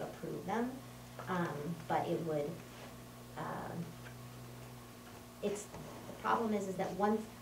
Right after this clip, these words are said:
let's say we approve them all, it still will take personnel time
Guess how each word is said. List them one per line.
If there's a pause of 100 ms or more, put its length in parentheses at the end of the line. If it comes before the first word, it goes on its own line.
let's
say
we
approve
them
all,
it
still (440)
will
take
personnel (240)
time